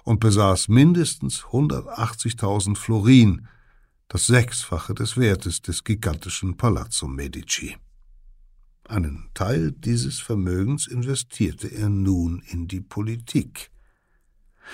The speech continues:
Doch niemand in Florenz konnte es wagen, offen die Macht an sich zu reißen, wie etwa die Sforza in Mailand. Zu zahlreich und machtbewusst waren andere reiche Familien, zu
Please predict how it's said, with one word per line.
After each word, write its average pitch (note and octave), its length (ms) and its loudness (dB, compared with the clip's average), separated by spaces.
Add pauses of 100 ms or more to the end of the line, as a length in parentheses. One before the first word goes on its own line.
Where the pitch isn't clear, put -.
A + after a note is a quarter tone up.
(120)
Doch - 220 -2 (240)
niemand A2 640 2
in G2+ 160 -4
Florenz G2+ 540 0
konnte G#2 280 2
es - 160 -6
wagen, G2 360 2
offen F2 560 0
die G2 140 -2
Macht F#2+ 340 0
an A2+ 160 2
sich F#2+ 200 -4
zu - 100 -6
reißen, F#2+ 480 -6 (120)
wie G#2 180 -2
etwa E2+ 220 -6
die D2+ 180 -6
Sforza G2+ 760 -2
in E2 180 -4
Mailand. E2 540 -2 (680)
Zu C3 260 0
zahlreich A#2 800 -2
und B2+ 260 -4
machtbewusst A2+ 760 2
waren G2 400 4
andere G2+ 560 2
reiche G2 320 0
Familien, G2 640 -4 (200)
zu B2 340 2